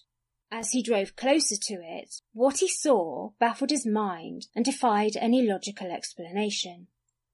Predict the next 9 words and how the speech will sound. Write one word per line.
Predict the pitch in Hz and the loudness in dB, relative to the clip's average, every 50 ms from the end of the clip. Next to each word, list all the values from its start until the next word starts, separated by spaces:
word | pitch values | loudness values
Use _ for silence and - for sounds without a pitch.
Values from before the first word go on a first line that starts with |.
| _ _ _ | _ _ _
He | _ - 277 | _ 4 6
would | 269 302 - | 6 6 6
later | 302 294 302 302 - 294 | 6 4 4 4 2 -2
tell | - 285 302 285 262 226 | -2 2 4 4 4 6
the | 247 | 4
newspapers | 240 247 262 277 - - - 196 190 190 - - 180 170 175 180 - - - - _ - | 4 4 4 2 0 -2 -4 -6 -6 -6 -8 -12 -12 -10 -8 -8 -8 -10 -10 -14 _ -6
that | 233 233 | -4 2
he | 247 311 294 | 4 4 4
saw | - - - 381 311 233 190 175 175 196 214 | 4 4 4 4 4 4 2 0 -2 -6 -8